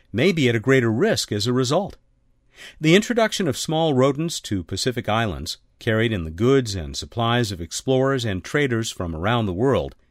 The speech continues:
is strongly associated with the decline of many seabird species. Efforts to conserve seabird populations often include the removal of exotic predators,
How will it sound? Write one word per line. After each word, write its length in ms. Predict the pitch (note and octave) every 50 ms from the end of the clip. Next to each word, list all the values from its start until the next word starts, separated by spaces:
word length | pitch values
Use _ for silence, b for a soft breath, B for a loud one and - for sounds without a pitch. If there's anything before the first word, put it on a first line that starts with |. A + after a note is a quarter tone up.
| B B B B B B
is 140 | D3 C3+ -
strongly 500 | - - F3+ F#3 G#3 A#3+ B3 G3 D3 C3
associated 680 | A#2+ - - D#3+ D#3 - - C#3+ A#2 G#2+ G#2+ G#2 G2+
with 280 | A2+ A#2+ B2+ - - -
the 180 | A#2 A2 G#2+
decline 720 | G2 G2+ G#2+ - - - - - F#3 G#3 G3+ F3 C3 G#2 G2
of 100 | E2+ F#2
many 540 | A#2 C3 E3 G3 G3+ D#3+ G#2+ G2+ A2+ A2+ -
seabird 480 | - - - C#3+ B2+ G#2+ F#2+ F2+ E2+
species. 640 | - - - G#2+ G#2 - - - - G2+ - - - _ _ _ _ _ _ _ B B B B B B B -
Efforts 360 | F#3 F3 - D#3 B2+ - -
to 160 | - B2 A2+
conserve 600 | - - G2 - - - - E3+ F3+ F3+ D#3+ B2+
seabird 440 | - - D#3+ D3+ C3 C3+ B2+ A#2 -
populations 720 | C3+ B2+ B2+ - B2 A#2 B2 C3 D3 C3+ - A#2 G2+ F#2+
often 280 | B2 B2+ D3+ D#3+ - F3
include 380 | D#3 B2+ - D3 C#3+ C#3+ C3+
the 80 | B2+ B2+
removal 680 | C3 C3 B2+ C3+ C#3+ F3 A#3 B3 F3 F#2+ D2+ B1+ - -
of 160 | - D#2+ C#2+ D#2+
exotic 480 | D#2 - - G#2 F#2 F#2 F2+ F2 -
predators, 520 | - A#2+ A2 G#2 A2+ A#2+ D3 F#3+ G#3+ -